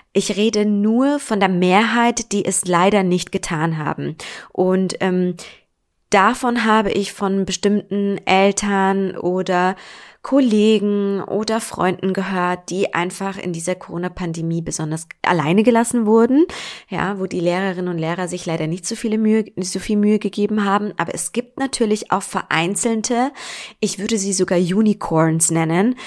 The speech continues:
die sich wirklich sehr, sehr viel Mühe geben und, ähm, den Unterricht der Schüler online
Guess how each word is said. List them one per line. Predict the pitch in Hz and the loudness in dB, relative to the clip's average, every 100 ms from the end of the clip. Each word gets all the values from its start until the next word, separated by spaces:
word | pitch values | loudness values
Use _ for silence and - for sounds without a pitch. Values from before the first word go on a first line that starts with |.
| - - - | -16 -18 -2
die | 196 202 | 0 2
sich | 196 202 175 | 0 -2 -4
wirklich | 185 202 190 | -4 -2 0
sehr, | 170 175 | 2 2
sehr | 185 | 0
viel | - 185 | -2 -2
Mühe | 180 185 196 | 2 2 2
geben | 170 170 180 185 180 | 2 0 0 -2 0
und, | 175 196 214 - - | 2 2 0 -4 -4
ähm, | 180 180 180 - _ _ - | -2 -2 -4 -8 _ _ -6
den | 170 | -4
Unterricht | 165 214 226 202 190 - - - - - - | 2 2 2 0 -2 -4 -10 -14 -20 -4 0
der | |
Schüler | 180 - - 208 214 202 - | 2 2 0 0 0 0 -2
online | 175 185 185 175 185 | -2 0 0 2 0